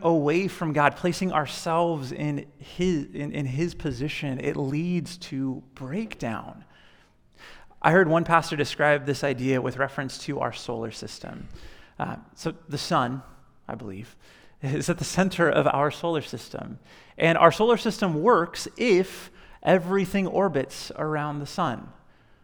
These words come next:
If at some point the Earth stopped orbiting around the sun, well, that would lead to huge problems.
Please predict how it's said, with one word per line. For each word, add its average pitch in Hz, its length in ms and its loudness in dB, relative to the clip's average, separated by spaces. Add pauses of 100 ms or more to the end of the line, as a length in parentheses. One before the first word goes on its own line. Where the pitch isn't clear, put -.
(480)
If 165 280 2 (320)
at - 220 0
some 175 240 2
point 165 480 -2
the 156 160 0
Earth 151 180 0
stopped - 540 2
orbiting 151 380 0
around 127 240 -4
the 120 80 -8
sun, 123 460 -8
well, 120 340 -8
that - 240 -8
would 127 240 -10
lead - 260 -8
to - 100 -12
huge - 340 -10
problems. 135 580 -6